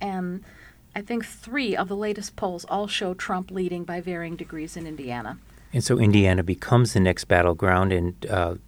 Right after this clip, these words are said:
Speaker 2: Patricia Lopez, Lori just mentioned Senator Ted Cruz, who has had a bruising few weeks
Speaker 1: Hmm.
Speaker 2: here after a decisive Wisconsin victory,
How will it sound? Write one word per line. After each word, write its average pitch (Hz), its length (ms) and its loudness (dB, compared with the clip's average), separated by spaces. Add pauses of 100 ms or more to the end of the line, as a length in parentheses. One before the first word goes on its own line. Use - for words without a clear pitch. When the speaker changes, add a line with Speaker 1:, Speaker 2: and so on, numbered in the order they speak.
(220)
Speaker 2:
Patricia 107 400 0
Lopez, 95 480 4
Lori 90 320 4
just - 280 -4
mentioned 90 400 0 (360)
Senator 92 400 4
Ted 90 340 2
Cruz, 98 480 4 (120)
who 98 260 0
has 90 260 0
had 90 280 4 (440)
a 95 160 0
bruising 92 680 6
few 95 300 0
weeks 95 360 2
Speaker 1:
Hmm. 95 60 2
Speaker 2:
here 92 200 4
after 90 340 0
a 90 60 2
decisive 90 560 2
Wisconsin 98 680 2
victory, 90 560 2